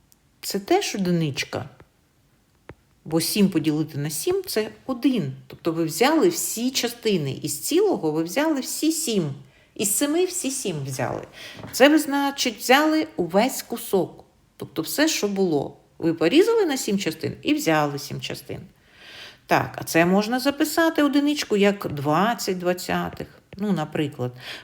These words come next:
одиничку можна записати як, е, там, сімнадцять сімнадцятих.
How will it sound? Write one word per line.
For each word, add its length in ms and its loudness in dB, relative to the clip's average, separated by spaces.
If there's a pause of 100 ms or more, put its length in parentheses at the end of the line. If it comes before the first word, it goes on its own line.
(120)
одиничку 560 0
можна 340 -2
записати 640 -2
як, 440 2
е, 180 2
там, 440 -2 (480)
сімнадцять 920 0
сімнадцятих. 880 0